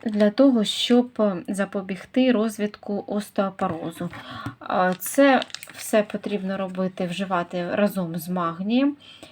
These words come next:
і вітаміном К два. Вітамін К два в мене є, магній ще дозамовила. Це, е, доволі таки бюджетний від Naturus Life. Е, магнезіум, е,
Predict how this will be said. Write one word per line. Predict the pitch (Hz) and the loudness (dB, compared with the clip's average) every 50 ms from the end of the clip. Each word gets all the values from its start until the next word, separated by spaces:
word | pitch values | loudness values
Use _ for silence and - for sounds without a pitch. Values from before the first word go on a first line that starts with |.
| _ _ - | _ _ -8
і | - 208 208 190 185 180 185 | -4 -4 -2 -2 -2 -2 -2
вітаміном | 180 185 196 196 202 190 190 185 185 175 175 170 170 | -2 -2 -2 -2 -2 -2 -2 -2 -2 -2 -4 -6 -6
К | - - 175 160 | -6 -6 -6 -6
два. | 156 160 160 175 190 226 269 277 - _ - - - - - - - - - _ - | -6 -6 -4 0 0 2 2 0 -2 _ -20 -20 -20 -20 -20 -20 -20 -20 -14 _ -6
Вітамін | - 190 202 214 - 226 220 214 196 | -4 -2 -2 0 2 2 4 2 2
К | 185 - 202 | 2 0 0
два | 185 185 180 185 | 0 0 -2 -2
в | 180 175 | -2 -2
мене | 180 185 180 175 180 185 185 | -4 -4 -4 -4 -2 -4 -4
є, | 185 208 269 302 339 359 339 - | -2 2 4 4 4 4 0 -2
магній | - 208 208 202 196 196 180 175 180 175 | -2 0 2 2 2 0 0 -2 -4 -4
ще | 170 - - - 185 | -4 -6 -4 -4 -6
дозамовила. | 170 185 185 180 185 190 214 247 302 311 302 285 269 240 214 208 - | -4 -4 -6 -4 -4 -2 2 4 4 6 6 6 6 6 4 2 0
Це, | - - - 220 202 190 185 - - - - - - - - - - - | -4 -2 0 2 2 0 -2 -6 -14 -20 -20 -20 -20 -20 -20 -16 -8 -6
е, | - 190 190 185 | -4 -2 -2 -2
доволі | 175 170 202 190 208 208 190 190 185 | -2 -2 0 2 2 2 2 0 -2
таки | 190 185 - - - | -4 -8 -8 -8 -8
бюджетний | 180 185 190 190 - 254 302 330 320 - 302 269 247 226 | -6 -6 -6 0 4 6 6 6 6 6 4 6 6 6
від | 196 208 202 180 | 4 2 0 0
Naturus | 196 202 190 190 - 185 180 185 185 - - - | 0 -2 -2 -4 -4 -4 -4 -4 -6 -6 0 4
Life. | 240 269 294 302 294 285 277 - - 240 214 202 196 196 - - - - - - - - - - - _ - | 6 8 8 8 8 4 2 0 0 2 2 2 2 0 -8 -14 -18 -18 -16 -16 -16 -18 -18 -20 -16 _ -8
Е, | - - 180 175 180 180 | -4 -4 -2 -2 -4 -2
магнезіум, | 175 190 196 185 190 196 208 214 208 196 180 - 190 185 185 180 180 180 175 175 | -2 -2 -2 -2 -2 -2 -2 0 0 -2 -4 -6 -6 -4 -4 -4 -4 -4 -4 -4
е, | 170 170 170 170 175 | -4 -4 -6 -6 -8